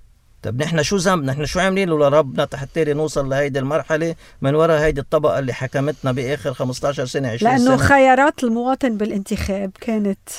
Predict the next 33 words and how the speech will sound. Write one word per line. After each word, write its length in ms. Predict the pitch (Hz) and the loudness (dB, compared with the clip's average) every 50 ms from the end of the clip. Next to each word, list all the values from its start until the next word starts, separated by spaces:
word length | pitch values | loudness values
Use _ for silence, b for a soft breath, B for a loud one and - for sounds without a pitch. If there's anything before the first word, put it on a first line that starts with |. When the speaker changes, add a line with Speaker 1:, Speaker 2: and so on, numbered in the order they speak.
| - - _ _ - - | -18 -20 _ _ -6 -4
Speaker 2:
مش 120 | 220 202 | -2 0
Speaker 1:
خيارات، 340 | 151 151 151 147 156 170 190 | 2 4 6 6 6 6 6
Speaker 2:
صحيحة. 280 | 233 214 208 - 185 | 4 4 2 0 0
Speaker 1:
خيارات 520 | 180 160 151 156 151 156 175 202 214 - - | 2 4 6 6 8 8 8 6 6 4 2
المواطن، 600 | 196 190 180 180 175 180 185 170 - 156 135 131 | 0 0 0 2 4 4 4 4 4 2 0 0
وبدي 260 | 123 135 131 117 156 | 0 -2 -2 -2 -2
أقول 180 | 160 196 208 190 | -2 0 0 -2
لك 140 | 185 - | -4 -2
أكتر 360 | - 220 226 - - 190 170 156 | -2 -4 -4 -2 -2 -2 0 0
من 160 | 156 151 147 | -2 -2 -2
هيك، 400 | 139 139 135 131 131 127 - b b b b b b - - | 0 0 0 0 -2 -4 -8 b b b b b b -2 2
كل 240 | 247 277 285 277 269 | 4 4 6 8 8
ما 120 | 247 240 | 8 8
بدي 140 | 208 175 247 | 6 4 2
تفشي 340 | - 262 180 180 - 226 233 | 0 -2 -4 -2 2 4 4
المواطن 880 | 233 226 214 208 202 196 202 190 180 165 147 - 135 123 117 110 113 - _ b b b b b | 4 6 6 4 6 6 6 6 6 4 2 0 -4 -4 -4 -6 -8 -10 _ b b b b b
على 360 | - 117 151 165 180 156 190 | 2 4 6 6 6 6 6
أنه 220 | 233 233 226 226 220 | 6 6 6 6 4
يفتش 540 | 214 - - 262 269 - - 233 220 - 196 | 4 4 2 0 0 0 0 -2 0 0 2
على 300 | 147 185 196 190 196 151 | 2 4 4 4 4 4
حماية، 1160 | - - 226 214 214 208 214 220 233 226 220 208 180 156 147 151 156 160 170 190 190 - _ _ _ _ _ _ _ _ _ _ _ - - - | 2 2 4 4 4 6 8 8 10 10 8 8 6 4 2 2 2 2 0 -2 -6 -10 _ _ _ _ _ _ _ _ _ _ _ -20 -4 0
كرماله 420 | - 170 180 175 202 226 226 214 | 2 4 6 6 8 8 8 8
رح 160 | 202 196 175 175 | 6 4 2 0
بيروح 340 | 175 180 196 214 220 - | 2 4 4 4 4 4
يتقوقع 920 | - 175 180 170 - - - 180 185 196 180 143 - - 175 175 175 165 - | 2 0 -2 -2 -2 0 4 6 6 6 4 2 2 2 4 4 4 2 0
Speaker 2:
مم. 460 | - 233 226 220 208 196 190 185 170 - | -4 -4 -4 -2 -2 -4 -4 -6 -8 -10
Speaker 1:
عند 460 | 107 95 117 147 175 196 202 156 - - - | -2 2 4 4 4 4 2 -2 -4 0 2
طائفته 520 | 175 160 165 170 202 190 - - - 196 | 4 4 6 4 2 0 -2 -2 -2 0
وعند 420 | 185 175 170 - 143 135 131 117 | 0 0 0 0 0 -2 0 2
مذهبه 560 | 123 151 190 190 139 175 165 165 165 160 147 170 | 4 4 4 4 4 2 4 4 4 4 2 2
وعند 580 | 170 170 170 156 143 110 131 135 139 123 123 | 2 2 2 0 0 0 0 0 0 0 2
ملته. 640 | 131 151 185 214 220 202 - _ - 170 170 165 - - | 4 6 6 6 6 4 0 _ -6 -4 -4 -4 -4 -2
اوعك 360 | - 220 254 226 170 202 - | 0 2 4 4 4 2 -2